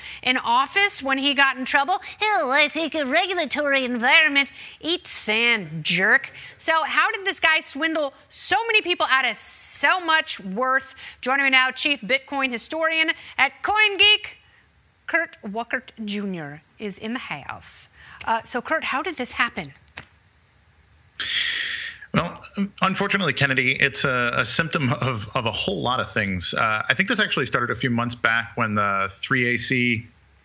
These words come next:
Speaker 2: uh, company collapsed. Uh, we've seen Celsius collapse, uh, and now F T X is the biggest domino to fall. But
Speaker 1: Mm.
Speaker 2: I think the real problem is that they're keeping money on each other's exchanges, and everybody's promising each other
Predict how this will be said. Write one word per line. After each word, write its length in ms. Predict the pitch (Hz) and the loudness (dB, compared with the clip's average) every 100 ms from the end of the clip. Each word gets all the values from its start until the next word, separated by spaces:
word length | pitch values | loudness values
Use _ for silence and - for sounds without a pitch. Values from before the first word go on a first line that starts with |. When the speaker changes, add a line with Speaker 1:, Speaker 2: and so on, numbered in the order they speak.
| - | -2
Speaker 2:
uh, 640 | 50 50 52 55 - - - 123 120 - - | 0 2 -2 -2 -2 -4 -6 -10 -12 -12 -2
company 360 | 156 135 123 98 | 0 0 -2 -2
collapsed. 640 | - 131 143 160 - - - - | -2 0 2 0 0 -2 -2 0
Uh, 240 | 113 107 | 0 0
we've 160 | 107 104 | 0 0
seen 240 | 123 110 | 2 2
Celsius 480 | 101 151 151 165 139 | 2 0 0 -2 -2
collapse, 680 | - 135 127 120 113 - - _ _ _ - | -2 0 0 0 -2 -4 -6 _ _ _ -4
uh, 180 | 107 101 | 0 2
and 100 | 120 | 0
now 160 | 117 117 | 0 -2
F 140 | 117 | -2
T 100 | - | 0
X 160 | 131 - | 0 0
is 80 | 117 | -4
the 80 | |
biggest 260 | 110 120 113 | -2 -2 -2
domino 360 | 123 135 127 110 | -2 -2 -2 -4
to 80 | |
fall. 400 | - 139 160 156 | -4 -2 0 0
But 160 | 117 110 | -2 -4
Speaker 1:
Mm. 180 | 185 - | -4 -2
Speaker 2:
I 80 | - | 0
think 120 | 151 | 0
the 60 | |
real 160 | 160 156 | 0 -2
problem 320 | - 113 135 | 0 -2 0
is 120 | 123 | 0
that 160 | 104 107 - _ _ _ | 0 -4 -6 _ _ _
they're 220 | 123 117 - | -2 -2 0
keeping 360 | - - 185 151 | 0 2 2 2
money 460 | 151 185 170 143 - | 2 2 2 2 0
on 140 | 131 | 0
each 200 | 156 135 | 2 2
other's 220 | 156 147 131 | 2 2 2
exchanges, 520 | - 147 170 147 120 | 2 4 4 2 2
and 220 | 117 117 | 2 0
everybody's 340 | - 202 180 - | 0 0 0 0
promising 440 | 143 147 139 135 | 0 0 0 0
each 220 | 123 - | 2 4
other 340 | 143 147 117 | 4 2 0